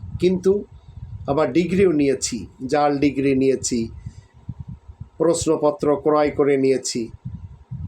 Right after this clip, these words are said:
চাকরি করে অবৈধ টাকাও কামিয়েছি, রিবাকর হয়ে জীবন শেষের পথে এখন। তো এখন জীবন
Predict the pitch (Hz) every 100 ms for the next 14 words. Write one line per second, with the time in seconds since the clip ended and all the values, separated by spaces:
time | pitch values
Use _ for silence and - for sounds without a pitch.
0 | _ _ - - 151 147 160 147 143 151
1 | 143 139 127 156 156 151 139 _ _ _
2 | 143 135 160 165 156 139 139 131 - 127
3 | - - _ _ - _ _ - - -
4 | 131 156 160 175 180 180 156 160 156 143
5 | 143 156 151 139 139 - _ - - _
6 | _ - - - 175 - 147 - 147 156
7 | 143 127 139 123 120 - _ _ _ _
8 | 143 135 135 143 120 107 - - - 123
9 | 143 143